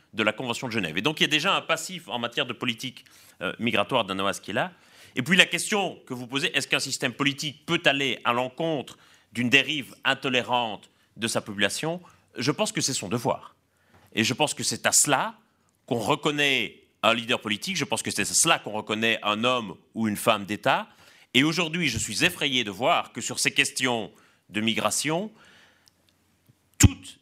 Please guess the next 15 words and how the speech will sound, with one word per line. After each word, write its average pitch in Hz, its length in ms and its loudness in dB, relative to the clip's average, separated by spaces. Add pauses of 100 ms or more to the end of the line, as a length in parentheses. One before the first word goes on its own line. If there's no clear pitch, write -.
(120)
décision 156 560 0
politique 143 760 -4
se - 240 4
fait 180 480 0
en 147 300 2
anticipant 190 920 0 (300)
l'effet 151 580 2
de 131 120 0
cette 131 180 -6
réaction 143 520 0 (220)
sur 202 240 2
l'opinion 165 380 0
publique, 160 420 -4
comme 202 200 0
si 185 400 2